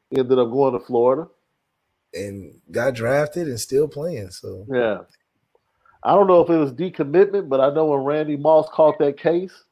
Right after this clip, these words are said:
Speaker 1: and had to dip out of the ninety-three class.
Speaker 2: That's the greatest
Speaker 1: <laughs>
Speaker 2: one. Yeah, that's the greatest
Speaker 1: Yeah.
Speaker 2: one right there.
Speaker 1: <laughs> That, that hurts to
Speaker 2: Or
Speaker 1: this
Speaker 2: us taking
Speaker 1: day.
Speaker 2: Ron Paulus over Peyton Manning.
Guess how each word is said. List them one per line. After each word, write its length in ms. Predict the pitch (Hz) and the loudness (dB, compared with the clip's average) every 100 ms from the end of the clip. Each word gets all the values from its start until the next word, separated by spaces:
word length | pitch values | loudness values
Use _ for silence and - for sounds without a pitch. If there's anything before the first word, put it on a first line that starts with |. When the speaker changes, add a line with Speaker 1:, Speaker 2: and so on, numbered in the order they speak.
| _ _ _ - - 107 | _ _ _ -14 -12 -8
Speaker 1:
and 100 | 113 | -2
had 220 | 139 135 | -2 -2
to 80 | 127 113 | -8 -6
dip 220 | 147 147 | -2 0
out 160 | 147 | 0
of 80 | 143 | 0
the 80 | 135 | -2
ninety-three 640 | 131 151 143 139 160 175 | -2 -4 -4 -8 -8 -8
class. 500 | - 185 180 185 196 - _ _ _ _ - | -2 0 2 0 -2 -8 _ _ _ _ -4
Speaker 2:
That's 260 | 131 131 | -2 -2
the 80 | 127 | -2
greatest 400 | 113 131 139 - - | -2 -2 -2 -6 -6
Speaker 1:
<laughs> 40 | |
Speaker 2:
one. 220 | 156 131 | -2 -2
Yeah, 160 | 123 135 | -2 -2
that's 240 | 135 143 | -2 -4
the 60 | 127 | -6
greatest 320 | 139 143 151 | -4 0 2
Speaker 1:
Yeah. 60 | 156 | 2
Speaker 2:
one 100 | 151 | -2
right 160 | 151 - - | -6 -8 -12
there. 200 | 165 180 - | -2 -2 -2
Speaker 1:
<laughs> 60 | - _ _ _ | -12 _ _ _
That, 500 | 127 156 175 - - _ _ _ - - _ _ _ _ _ | 0 4 4 2 -4 _ _ _ -16 -16 _ _ _ _ _
that 220 | 143 185 | 2 4
hurts 300 | 143 160 139 | 4 0 0
to 120 | - 202 | 2 4
Speaker 2:
Or 140 | 202 | 6
Speaker 1:
this 140 | 196 | 4
Speaker 2:
us 80 | - | 2
taking 320 | 214 147 196 160 | 4 4 4 2
Speaker 1:
day. 40 | |
Speaker 2:
Ron 320 | 175 196 196 | 4 4 4
Paulus 460 | - 190 196 190 - | 2 4 4 4 2
over 180 | 185 180 | -2 -2
Peyton 380 | - 185 170 170 | -6 -8 -6 -6
Manning. 360 | 175 185 202 | -6 -6 -10